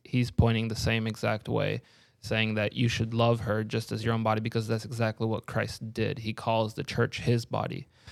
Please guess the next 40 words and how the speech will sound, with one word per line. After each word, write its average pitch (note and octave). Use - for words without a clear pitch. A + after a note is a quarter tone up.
And B2
then A#2+
so A#2+
one C#3
thing C3
for A#2+
me B2
that B2+
really B2
stands A#2+
out A#2
is A#2+
we A#2+
read B2
this B2
beautiful, B2
absolutely C3
amazing A#2
way A#2
that A2+
Paul A2
opens A2+
up G#2+
Ephesians, A2+
um, A#2
in A#2
the A2+
first -
three A#2
chapters, A2
and A#2+
he A2
talks A#2+
about B2+
the A#2+
work A2+
of G#2
Christ. -
And B2+
so B2